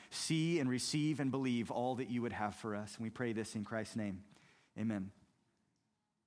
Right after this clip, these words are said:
There's a nineteenth century Scottish pastor, a man who burned out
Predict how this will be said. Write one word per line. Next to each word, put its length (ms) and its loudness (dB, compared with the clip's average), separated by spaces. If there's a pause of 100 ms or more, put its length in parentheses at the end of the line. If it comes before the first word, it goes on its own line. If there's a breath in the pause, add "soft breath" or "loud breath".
(680 soft breath)
There's 120 0
a 40 4
nineteenth 600 2
century 420 4
Scottish 400 4
pastor, 580 4 (760 loud breath)
a 40 -2
man 300 6
who 520 4
burned 560 2
out 320 8